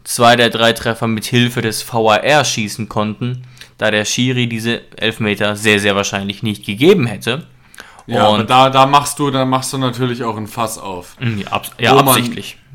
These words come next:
Speaker 1: Ja.
Speaker 2: ja, wo man bei beiden Elfmetern sich fragen kann, was der Schiedsrichter eigentlich beruflich tut.
Speaker 1: Ja, oder sagen wir so, man kann ja mal ungünstig stehen mit einem schlechten Winkel zum Ball, aber dass er beide Situationen nicht sieht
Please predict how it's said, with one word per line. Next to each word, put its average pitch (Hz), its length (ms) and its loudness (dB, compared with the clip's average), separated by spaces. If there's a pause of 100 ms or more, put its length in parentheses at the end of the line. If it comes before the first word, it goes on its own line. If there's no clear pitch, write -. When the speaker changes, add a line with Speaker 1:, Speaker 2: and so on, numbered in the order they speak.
(160)
Speaker 1:
Ja. 113 160 -2
Speaker 2:
ja, 113 260 -2
wo 131 260 0
man 131 400 2
bei 120 140 0
beiden 127 400 2
Elfmetern 117 960 -4 (480)
sich - 240 -10
fragen 123 440 2
kann, 117 280 -2
was 117 140 -4
der 113 120 -4
Schiedsrichter 107 500 -8
eigentlich 101 340 -6
beruflich 104 500 -8
tut. 87 320 -16 (1500)
Speaker 1:
Ja, 104 180 0
oder 110 180 4
sagen 120 280 4
wir 113 100 4
so, 120 180 0
man 120 160 0
kann 139 240 0
ja 131 140 4
mal 123 380 8
ungünstig 123 760 -2
stehen 143 400 0
mit 123 200 -4
einem 110 100 -4
schlechten 117 420 -2
Winkel 117 300 -2
zum 104 200 -4
Ball, 117 160 4
aber 110 140 2
dass 107 160 -2
er 107 100 -2
beide 123 460 2
Situationen 110 640 -4
nicht 107 220 -6
sieht 123 360 -8